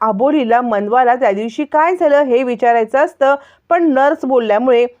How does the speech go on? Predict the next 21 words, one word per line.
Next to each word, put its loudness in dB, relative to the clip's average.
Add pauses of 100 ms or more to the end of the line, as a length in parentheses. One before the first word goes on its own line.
(160)
तेव्हा 2
मात्र -2
अबोली -2
काही -2
विचारत -4
नाही. -4
नर्स -4
म्हणते, -2
"त्यांना -2
कोणत्याही -2
गोष्टीचं -2 (340)
मानसिक -2
बर्डन 2
तुम्ही -4 (100)
आणू -2
नका." 0 (280)
असं -4
म्हटल्यावरती -2
अबोली 0
विचार -4
करते, -2